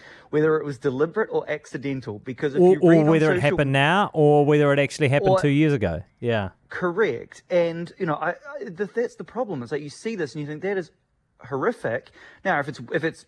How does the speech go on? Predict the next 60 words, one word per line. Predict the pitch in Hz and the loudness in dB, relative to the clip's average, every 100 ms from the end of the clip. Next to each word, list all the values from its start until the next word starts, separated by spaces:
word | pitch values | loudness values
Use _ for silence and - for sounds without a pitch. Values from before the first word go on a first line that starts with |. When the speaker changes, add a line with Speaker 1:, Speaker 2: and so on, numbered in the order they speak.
| _ | _
Speaker 1:
if | 151 | -6
it | 147 | -6
was, | 127 131 113 - _ _ _ _ _ 151 | -4 -4 -6 -18 _ _ _ _ _ -2
uh, | 135 127 123 117 - | 0 0 -2 -4 -8
you | |
know, | 135 | -6
one | 127 165 | -4 -4
said | 175 175 143 | -4 -6 -4
that | |
it | 151 | -4
was | 131 110 | -6 -12
Ukrainian | 113 113 - 208 226 220 214 | -14 -12 -4 -4 -4 -8 -8
chasing | 170 139 - 127 | -6 -6 -6 -6
down | 127 113 | -6 -4
a | |
Russian, | 117 214 - 220 208 165 | -4 -6 -6 -10 -8 -10
uh, | 135 135 131 127 | -6 -2 -2 -4
and | 131 | -6
then | 135 | -8
one | 147 | -8
said | 147 139 | -6 -8
it | |
was | 117 | -8
a | 113 | -10
Russian | 113 214 - 220 | -6 -6 -4 -8
chasing | - 131 107 | -4 0 2
down | |
Speaker 2:
Yeah. | 107 104 | 2 0
Speaker 1:
Ukrainian. | - 240 226 | -2 -6 -6
I'm | |
like, | 165 180 | -6 -4
"Oh | 214 | -2
my | 175 | -2
gosh," | 165 160 | -2 -4
it | - | -8
totally | - 285 269 196 | -6 -6 -4 -6
changes | 226 277 196 160 | -6 -6 -8 -8
the | |
whole | 180 | -8
narrative. | 190 269 302 113 - - - - _ - | -6 -6 -6 -10 -12 -20 -20 -20 _ -8
And | 170 | -8
so | - 180 170 170 170 _ _ _ - | -2 0 2 0 -4 _ _ _ -12
that's | 143 208 233 - | -2 -2 -2 -4
where | 170 | -2
we | 135 120 | -2 -2
are | 139 131 | 0 -2
at | - | -4
the | 117 | -10
moment, | 104 101 104 | -10 -12 -8
right? | 127 139 | -4 -4
And | 143 131 | -6 -6
so | 147 131 | -4 -2
I | 147 | -2
would | 175 160 | -4 -4
say | 143 | -4
be | 139 | -4
very | 160 196 202 170 | -4 -2 0 -2
careful | - 135 117 113 | -6 -8 -8 -12
about | 104 113 | -12 -14
what | 117 | -16